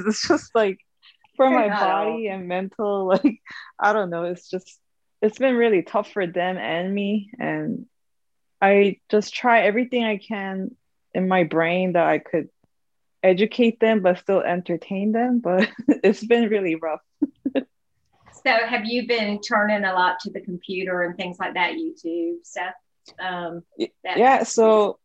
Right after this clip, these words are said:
Speaker 1: I was a, I was a designer, so, like, I guess, like, Amanda, people may, you say, like, people make fun of your T V major. Well, I'm the art student, so everybody's like, "Oh, you just draw." <laughs> Well, that was,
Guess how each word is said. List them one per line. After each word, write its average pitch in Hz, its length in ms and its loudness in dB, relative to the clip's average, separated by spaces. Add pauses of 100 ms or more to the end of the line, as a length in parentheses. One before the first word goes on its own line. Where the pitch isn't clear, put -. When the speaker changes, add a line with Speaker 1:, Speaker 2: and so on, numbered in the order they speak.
(180)
Speaker 1:
I 190 140 4
was 226 180 0
a, 214 220 -2 (160)
I 208 80 0
was 269 180 -2
a 220 80 2
designer, 190 880 -6
so, 175 580 0 (100)
like, 156 220 -2 (340)
I 180 80 0
guess, 185 260 2
like, 185 160 2
Amanda, 170 540 -2
people 165 480 -6
may, 160 340 -2
you 170 60 -4
say, 160 320 0
like, 139 260 0 (240)
people 180 240 -4
make 170 180 -2
fun 170 160 -2
of 160 140 0
your 160 80 2
T 175 220 -4
V 190 160 2
major. 190 320 2
Well, 165 140 4
I'm 196 260 4
the 202 80 6
art 180 340 2 (280)
student, 156 400 -10
so 156 80 -2
everybody's 175 520 0
like, 147 120 -2
"Oh, 190 80 2
you 165 180 -2
just 180 240 -2
draw." 156 340 2
<laughs> 226 100 0
Well, 190 220 0
that 190 200 -2
was, 339 280 0